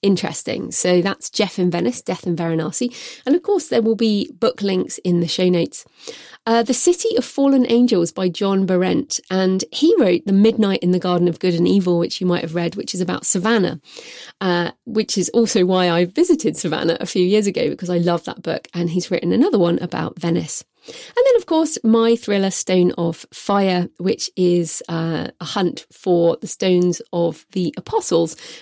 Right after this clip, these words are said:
around the world. So it's kind of a supernatural thriller in the vein of Dan Brown. So if you enjoy, uh, religious thrillers, history, and exciting things like that,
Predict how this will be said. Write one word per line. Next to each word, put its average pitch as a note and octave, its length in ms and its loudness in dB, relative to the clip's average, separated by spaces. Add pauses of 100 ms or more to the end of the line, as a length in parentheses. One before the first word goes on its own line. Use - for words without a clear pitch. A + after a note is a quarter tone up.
around D#3+ 300 0
the E3 100 0
world. E3+ 260 0
So - 140 -4
it's F#3+ 120 -4
kind E4+ 200 -2
of G#3+ 80 0
a F3+ 200 0
supernatural F#3+ 880 -2
thriller F3+ 460 0 (460)
in G#4+ 140 2
the C4+ 80 4
vein F#3 360 2
of E3 320 -2 (120)
Dan E3 320 -2
Brown. E3+ 340 -4
So F3+ 120 -8
if - 220 -8
you F3 180 -4
enjoy, F3 520 0 (340)
uh, E3+ 380 -6
religious D4 640 2 (100)
thrillers, C#4 680 2
history, B3 1040 2
and F3+ 580 0
exciting E3+ 460 -4
things E3 200 0
like E3+ 160 -2
that, D#4 280 -2